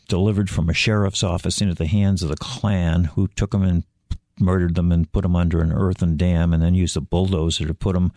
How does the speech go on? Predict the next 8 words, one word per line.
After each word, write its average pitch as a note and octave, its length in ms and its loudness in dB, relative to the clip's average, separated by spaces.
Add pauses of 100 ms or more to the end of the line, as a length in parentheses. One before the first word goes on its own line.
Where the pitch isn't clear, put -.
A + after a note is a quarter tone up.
(560)
thirty, F#2+ 200 2
forty F#2+ 320 -2
feet F#2 240 -2
underground F2 680 0
and D#2 160 -2
so - 160 -2
forth. E2 420 -2
And F2+ 300 2